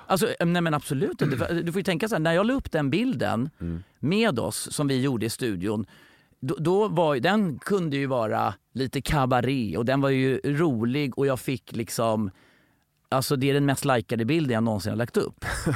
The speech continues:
Speaker 1: Och jag
Speaker 2: <laughs>
Speaker 1: tänkte, gud vad
Speaker 2: Fan, det är ett pol-, polariserat land, alltså.
Speaker 1: Ja, ja, ja, men det, men, men då, men, men det
Speaker 2: Ja.
Speaker 1: som blir väldigt uppenbart,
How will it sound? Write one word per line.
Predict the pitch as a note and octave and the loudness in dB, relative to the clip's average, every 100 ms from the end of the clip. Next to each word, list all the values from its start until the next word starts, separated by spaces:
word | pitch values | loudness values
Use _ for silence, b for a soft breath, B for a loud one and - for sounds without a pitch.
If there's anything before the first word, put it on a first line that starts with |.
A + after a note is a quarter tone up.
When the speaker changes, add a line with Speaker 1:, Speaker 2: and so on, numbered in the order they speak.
| - | 2
Speaker 1:
Och | - | 4
jag | D#3+ A3 - | 4 4 2
Speaker 2:
<laughs> | |
Speaker 1:
tänkte, | F3 A2+ B2+ | 0 0 -2
gud | B2 C4 A#2 | 0 0 0
vad | A#2+ A#2 | 2 2
Speaker 2:
Fan, | A2+ | 2
det | G2+ | 0
är | |
ett | - | -2
pol-, | A#2+ B2 | 0 0
polariserat | - C#3 C#3 D3 D3+ C3+ | 2 2 2 2 0 0
land, | C#3 D3 F#2+ | 0 2 0
alltså. | E2+ D#2 D2+ - - | -2 -4 -10 -10 0
Speaker 1:
Ja, | A#3+ | 2
ja, | A#3+ C#4 | 6 6
ja, | G#3+ | 6
men | A3+ | 4
det, | A3+ | 4
men, | A3 G#3+ | 2 4
men | G#3+ | 4
då, | A3+ | 4
men, | G3+ G#3+ F3+ D3 | 4 2 2 0
men | F#3 G3+ E3 E3+ | 2 2 2 2
det | |
Speaker 2:
Ja. | F#3 | 2
Speaker 1:
som | - F3+ | 2 0
blir | D#3+ D3+ | 2 2
väldigt | E3+ D3 C#3+ - | 2 2 -2 0
uppenbart, | G#3 - - D#3 D#3+ C4 A#2 - - | 0 0 -4 -4 0 0 0 -2 -8